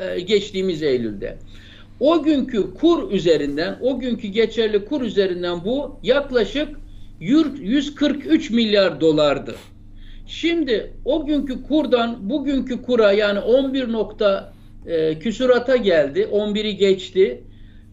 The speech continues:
Şu an itibariyle sırf bu kur farkından dolayı o borcun üzerine tam iki yüz seksen milyar T L daha,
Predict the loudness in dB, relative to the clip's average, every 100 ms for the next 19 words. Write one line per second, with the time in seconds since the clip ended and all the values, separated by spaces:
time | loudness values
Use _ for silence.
0 | -20 -16 -2 2 2 0 -6 -4 -2 -2
1 | -2 0 0 -2 -4 0 2 2 0 -4
2 | 2 2 4 6 6 6 2 0 0 0
3 | 2 2 4 4 6 4 2 0 0 4
4 | 2 2 -4 0 0 0 0 -2 -2 -4
5 | -2 -2 -6 -16 -20 -20 -8 -6 -2 2
6 | 4 4 0 -2 -2 -2 -12 0 2 4
7 | 6 6 6 6 4 2 4 4 4 0
8 | -2 -4 -6